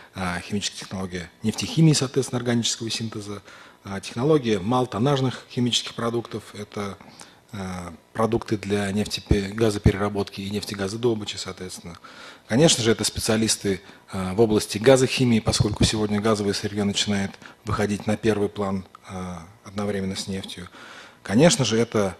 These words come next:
одна из, э, традиционных ай ти специальностей нашего факультета, это химическая кибернетика, э, сопутствующее направление – это прикладная экология, э, а также промышленная безопасность и охрана труда. Э,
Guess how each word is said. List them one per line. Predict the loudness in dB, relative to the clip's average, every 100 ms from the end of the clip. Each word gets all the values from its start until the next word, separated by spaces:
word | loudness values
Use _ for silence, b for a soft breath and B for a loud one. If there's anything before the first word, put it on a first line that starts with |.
| -12
одна | -2 0 2
из, | 0 -2 -6 b b -16
э, | -12 -6
традиционных | -6 -6 0 4 4 2
ай | 2 2
ти | 2
специальностей | 0 2 4 6 4 2 -2
нашего | 0 8 8
факультета, | 8 0 -2 -2
это | -4 -4
химическая | 2 2 2 -2 -2
кибернетика, | 8 8 8 2 0 -4 -6 -8 B B B B -12
э, | -6 -4 -6 -8 -16 _ -8
сопутствующее | -2 2 2 0 2 2 2 2 2 0 -2 -8 -14 -18 -20 _ _ -20 -20 -20 -20 -4
направление – | -2 4 6 6 4 4
это | 0 -2
прикладная | -2 -2 2 2 2
экология, | 2 8 10 10 8 2 0 B B B -8
э, | -6 -4
а | -4
также | 0 0 2 -2 -2
промышленная | -2 2 2 2 0
безопасность | 0 -2 0 0 0 -4 -6
и | -6
охрана | -6 -4 -4 -4
труда. | -6 -6 -8 -10 B B B B
Э, | -16